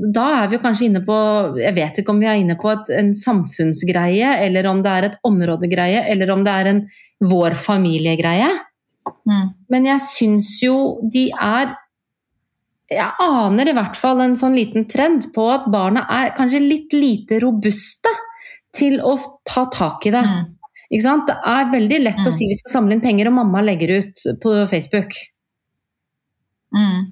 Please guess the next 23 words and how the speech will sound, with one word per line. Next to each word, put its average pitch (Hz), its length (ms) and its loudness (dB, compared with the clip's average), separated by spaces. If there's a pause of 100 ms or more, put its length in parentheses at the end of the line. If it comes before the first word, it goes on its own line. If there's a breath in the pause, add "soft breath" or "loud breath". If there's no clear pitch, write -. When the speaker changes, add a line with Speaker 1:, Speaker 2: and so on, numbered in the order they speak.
(220)
Speaker 1:
Ikke 226 140 2
Speaker 2:
Jo, 302 100 4
Speaker 1:
sant? - 100 2
Speaker 2:
men 330 80 2
det 311 60 2
er 320 60 -2
jo 320 80 -2
nettopp - 260 -6
det 285 140 0
som 294 140 -2
skjer. 311 180 2 (200)
Ja. 277 140 0 (560)
Speaker 1:
"Vi 269 120 4
skal 311 200 0
selge 285 320 2
kaffe 214 280 -2
på 285 100 0
Storo, 269 340 2
men 269 160 4
mamma 240 280 2
må 208 180 2
være 233 240 0
med." 220 200 2